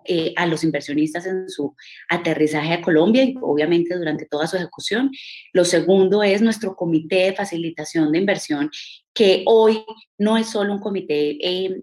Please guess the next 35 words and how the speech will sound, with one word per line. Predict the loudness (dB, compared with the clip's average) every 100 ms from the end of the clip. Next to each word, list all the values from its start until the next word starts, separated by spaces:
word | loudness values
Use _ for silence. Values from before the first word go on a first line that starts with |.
| _
integrado | -2 0 0 0 0
por | 0
entidades | -2 0 -2 -4 -2
públicas, | -2 -2 -6 -6
sino | 0 0
donde | 0 -2
también | 0 -2 -2 -2
tiene | -2 0
una | 0 -2
voz | -4 -8
el | -14
sector | -10 -10 -4
privado | 0 2 2
y | 0
ahí | 0
abordamos | 2 0 2 0 -2 -4
distintos | -6 -6 -4 -2 -2 -2 -10 -20 -20 -16
cuellos | 0 2 4
de | 4
botella, | 2 2 0 0
dificultades, | -4 -6 -10 -6 0 2 2 0 -4 -18 -20 -14 -2
eh, | 0 0 -4 -16 _ _ _
y, | 4 6 6 2 -12 _
y | 0
obstáculos | 0 0 -2 -2 -2 -6
que | -8
estén | -6
enfrentando | -6 -4 -4 -4 -6
los | -6 -6
inversionistas | -8 -8 -10 -4 -2
y | -2
que | -2 -2
requieran | -2 0 2 2 2 2
de | 2
una | 2 -2 -4 -4